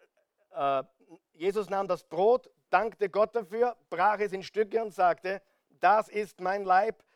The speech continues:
der für euch geopfert wird. Wenn ihr künftig dieses Mahl feiert und von dem Brot esst, dann ruft euch in Erinnerung.“ Sagen wir es gemeinsam. „Ruft euch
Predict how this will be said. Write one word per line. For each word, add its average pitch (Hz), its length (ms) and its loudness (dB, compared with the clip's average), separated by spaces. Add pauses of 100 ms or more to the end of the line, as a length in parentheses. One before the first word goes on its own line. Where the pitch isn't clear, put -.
(140)
der 165 140 0
für 170 140 2
euch 196 200 0
geopfert 180 460 -2
wird. 160 300 -4 (400)
Wenn 202 400 -2
ihr 202 200 -2
künftig 202 580 -4
dieses 170 300 -10
Mahl 175 260 0
feiert 175 520 0 (800)
und 175 180 -4
von 190 160 -2
dem 185 160 -4
Brot 185 220 -2
esst, - 540 -6
dann 175 180 -2
ruft 190 400 0
euch 220 300 4
in 226 240 0
Erinnerung.“ 226 1500 2 (180)
Sagen 185 180 -6
wir 208 40 -4
es 185 60 -10
gemeinsam. 202 540 0
„Ruft 208 440 0
euch 240 360 6